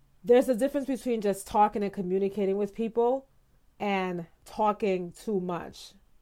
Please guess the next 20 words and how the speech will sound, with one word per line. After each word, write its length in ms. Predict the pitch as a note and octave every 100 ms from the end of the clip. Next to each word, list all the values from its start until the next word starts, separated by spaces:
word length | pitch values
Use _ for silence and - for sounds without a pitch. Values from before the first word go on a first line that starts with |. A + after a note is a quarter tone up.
| _
James 260 | - G4+ G#4
three, 160 | D4 C4
verse 240 | A3 G#3
one 420 | G#3+ G#3 A3 G#3 -
through 240 | - A3 G3+
twelve 580 | - G3+ E3+ D#3+ D#3 D#3+ _ - _ _ _ _ -
talks 380 | - - C4 C4
about 240 | G3+ G3+ G3
the 80 |
problem 920 | D#3+ - - B3 B3+ G3+ F3+ D#3+ D#3 E3 - _ _ _ _ -
that 140 | G#3
occurs 680 | G3+ G3 - A3+ G#3+ G3 F#3+
when 220 | F#3 F#3
you 100 | F#3+ D#3+ C3+
don't 380 | G3 F#3+ F3+ - _ _
tame 520 | - G3+ F3+ E3 E3+ _ _
your 240 | D#3 D#3+
tongue. 640 | D3+ - F#3+ E3+ D3 - - _ _ _ - _ _ _ - _ - _ _ - - - - - - - _ -
It 100 | A3+
says, 560 | B3+ A3+ C#3 C3+ -